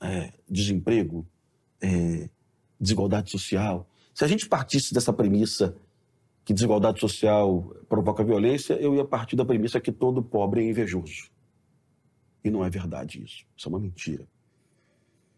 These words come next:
É, eu posso te dar mais um dado aqui importante. Assim, é, durante a pandemia, redução da atividade econômica, e nós tivemos queda de homicídio em todo o Brasil.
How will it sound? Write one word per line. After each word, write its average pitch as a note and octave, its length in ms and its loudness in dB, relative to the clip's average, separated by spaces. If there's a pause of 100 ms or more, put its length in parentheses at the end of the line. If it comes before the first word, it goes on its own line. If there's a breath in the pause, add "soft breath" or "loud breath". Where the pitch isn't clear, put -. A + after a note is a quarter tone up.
(520)
É, G2 560 -2
eu A2+ 120 0
posso - 280 -2
te - 100 -4
dar A#2+ 140 4
mais A#2+ 220 2
um G#2 100 2
dado G2+ 300 2
aqui G2+ 640 0 (1040)
importante. G2 840 -4 (640)
Assim, F#2+ 360 0
é, D#2+ 460 -2 (220)
durante G2+ 360 0
a - 20 -2
pandemia, C3+ 540 0 (800)
redução A2+ 420 -2
da G2 80 -2
atividade G2 300 -2
econômica, D3 460 -2 (340)
e - 40 0
nós A#2+ 120 2
tivemos A#2+ 260 0
queda G#2+ 320 0
de A2+ 80 -4
homicídio A#2 480 -2 (580)
em D3 120 0
todo B2+ 460 0
o F#2 40 0
Brasil. E2 400 -6